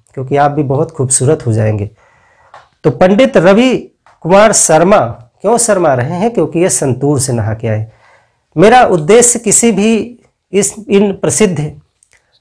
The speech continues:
व्यक्तित्वों के किसी भी नाम में मॉडिफिकेशन जो मैंने किया इस वीडियो में, मेरा उद्देश्य किसी की फीलिंग्स को हर्ट करना नहीं है।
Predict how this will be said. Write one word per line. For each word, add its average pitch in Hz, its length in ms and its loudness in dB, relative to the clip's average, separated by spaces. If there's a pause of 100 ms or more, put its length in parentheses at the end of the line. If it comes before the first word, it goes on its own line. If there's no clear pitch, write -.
(100)
व्यक्तित्वों 170 520 0
के 180 160 -2
किसी 185 280 0
भी 170 120 2
नाम 170 220 4
में 180 120 2
मॉडिफिकेशन 160 760 0
जो 160 100 0
मैंने 151 220 0
किया 160 220 0
इस 147 160 0
वीडियो 127 280 0
में, 180 160 -2 (340)
मेरा 165 200 4
उद्देश्य 160 440 0
किसी 175 280 -4
की 180 140 -4
फीलिंग्स 156 420 -2
को 147 160 -2
हर्ट 147 220 0
करना 139 260 2
नहीं 127 260 0
है। 202 180 -8